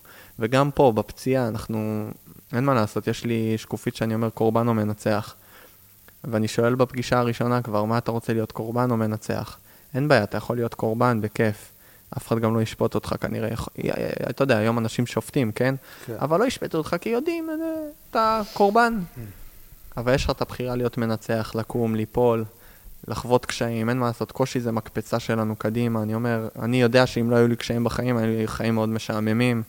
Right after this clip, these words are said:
Speaker 1: אז אני לא רואה קושי כדבר רע, ואני לא רואה כישלון כדבר רע,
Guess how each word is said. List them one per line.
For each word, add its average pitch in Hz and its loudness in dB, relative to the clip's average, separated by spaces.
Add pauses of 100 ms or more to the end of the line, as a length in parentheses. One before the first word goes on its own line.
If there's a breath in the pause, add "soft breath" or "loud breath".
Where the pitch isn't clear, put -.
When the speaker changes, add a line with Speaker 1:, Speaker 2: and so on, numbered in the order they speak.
(320 loud breath)
Speaker 1:
אז 117 -2
אני 117 4
לא 117 6
רואה 117 4 (180)
קושי 110 2
כדבר 110 4
רע, 120 6
ואני 113 2
לא 113 4
רואה 113 2
כישלון 117 0
כדבר 120 6
רע, 117 6